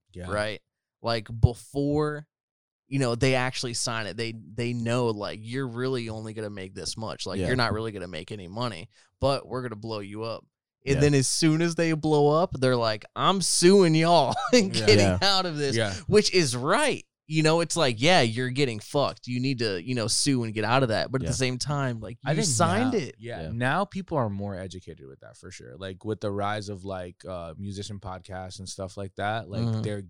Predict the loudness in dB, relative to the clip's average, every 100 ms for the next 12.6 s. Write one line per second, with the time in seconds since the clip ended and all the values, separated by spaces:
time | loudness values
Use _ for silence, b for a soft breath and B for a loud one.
0 | _ -12 -10 -10 -10 -10 -10 -10 -12 -10
1 | -10 -10 -18 -20 _ _ _ _ _ -20
2 | -20 -20 _ -6 -4 -4 -6 -6 -6 -6
3 | -8 -6 -6 -6 -4 -4 -6 -8 -8 -12
4 | -8 -6 -4 -6 -10 -14 _ _ _ -16
5 | -10 -4 -2 -4 -4 -6 -6 -10 -6 -4
6 | -4 -4 -6 -8 _ -20 -10 -4 -4 -2
7 | 2 4 6 6 4 4 4 6 6 4
8 | 4 4 4 2 -2 -6 -10 -10 -10 -8
9 | -2 2 4 4 2 0 -4 -8 -8 -10
10 | -10 -14 -14 -14 -12 -8 -6 -6 -8 -12
11 | _ _ _ _ _ -4 -2 -2 -2 -2
12 | -2 -2 -4 -2 -2